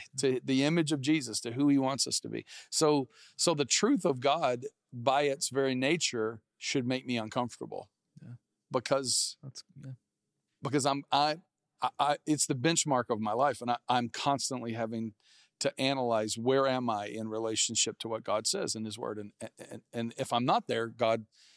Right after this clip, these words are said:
Speaker 1: make me, create in me a clean heart, make me who you want me to
Speaker 2: Right.
Speaker 1: be, and that means some uncomfortable moments, <laughs>
Speaker 2: <laughs>
Speaker 1: you know, in life.
Speaker 2: Yeah. Well, truth brings freedom.
Speaker 1: Jesus said it.
Speaker 2: Yeah.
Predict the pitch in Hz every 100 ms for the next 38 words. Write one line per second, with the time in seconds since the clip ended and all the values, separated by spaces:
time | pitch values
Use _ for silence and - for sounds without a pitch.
0 | _ _ 107 127 143 101 82 - - 123
1 | 120 127 123 113 104 - 104 101 90 110
2 | 123 139 127 123 113 120 110 104 104 107
3 | 101 98 98 110 98 101 107 113 117 110
4 | 101 - - _ _ _ _ _ _ _
5 | _ _ - - 117 107 117 120 - 131
6 | 101 120 170 147 127 156 156 127 131 -
7 | 175 - 165 160 160 131 120 113 117 127
8 | 117 - _ - 120 131 123 _ _ _
9 | _ _ _ 143 131 - _ _ - 170
10 | - 151 143 151 151 123 - _ _ _
11 | - _ _ _ _ _ _ _ _ _
12 | _ _ - 117 113 117 - 135 131 143